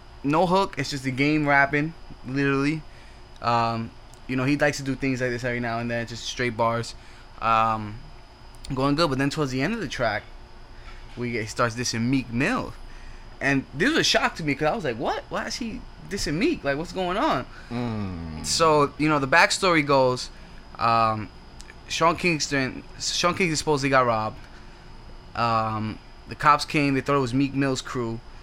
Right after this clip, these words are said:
Speaker 1: Supposedly Meek and his boys was like, "Nah," or Meek was like, "Nah, it wasn't me.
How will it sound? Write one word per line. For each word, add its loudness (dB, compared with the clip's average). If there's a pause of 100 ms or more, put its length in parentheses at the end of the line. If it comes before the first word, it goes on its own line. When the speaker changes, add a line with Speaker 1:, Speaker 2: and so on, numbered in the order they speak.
(220)
Speaker 1:
Supposedly 0
Meek 2
and 0
his -2
boys 0
was -4
like, 0
"Nah," 4
or 0
Meek 2
was -2
like, 4
"Nah, 8
it 2
wasn't 0
me. 4